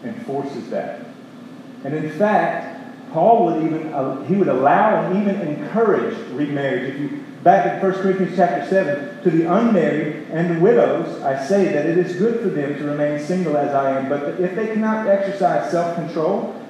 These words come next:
they should marry. For it is better to marry than to burn with passion." And then in First Timothy chapter five, "So I would have younger widows marry, bear children, manage their households,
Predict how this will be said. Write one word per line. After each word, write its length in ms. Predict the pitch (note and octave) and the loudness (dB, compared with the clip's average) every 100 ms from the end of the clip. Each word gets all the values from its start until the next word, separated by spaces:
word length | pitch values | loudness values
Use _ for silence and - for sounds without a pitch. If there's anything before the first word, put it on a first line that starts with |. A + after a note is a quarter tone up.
| - | -8
they 200 | C3+ C3+ | -4 -4
should 200 | - C3 | -4 -4
marry. 360 | C#3+ F#3 - - - - - | -2 -2 -2 -8 -12 -16 -8
For 100 | D3+ | -4
it 120 | D3+ | -2
is 120 | D3+ - | -2 2
better 340 | F#3 G3+ F3+ | 4 4 2
to 60 | E3 | 2
marry 300 | F3+ E3 D#3 | 0 0 -2
than 180 | C#3+ | -4
to 80 | C#3 | -4
burn 360 | A#2 C#3 D3+ D3 | -2 -2 -2 -4
with 160 | C3+ | -4
passion." 460 | C#3+ C#3 C#3 - - - - - - | -2 -2 -4 -8 -12 -14 -18 -18 -10
And 120 | C3 | -2
then 120 | E3+ F3+ | 0 0
in 120 | F3 | 0
First 220 | E3 - | -2 -2
Timothy 300 | F3+ E3 D3+ | -2 -2 -2
chapter 260 | E3 D3 - | 0 0 2
five, 480 | D3 - - - - | 4 4 2 -4 0
"So 120 | D3 | 4
I 140 | D#3 D#3+ | 4 4
would 100 | - | 2
have 580 | D#3 D#3 D#3 - B2+ | 2 2 0 -6 -4
younger 240 | D3 A#3 G#3 | 0 2 2
widows 440 | C#3 C3+ C3+ C3 | 0 0 0 -2
marry, 500 | B2+ B2 C3 - - - - - - - - B2 | -2 -2 -2 -4 -8 -14 -18 -18 -18 -18 -12 -2
bear 300 | C#3+ F#3 - | 0 0 0
children, 460 | C#3+ - F3+ - B2+ | -2 -4 -6 -8 -6
manage 320 | C#3 D3 D3 | -4 -2 -2
their 120 | E3 | -2
households, 640 | E3+ F3+ F3+ C3 B2 B2 | 4 4 4 0 -4 -6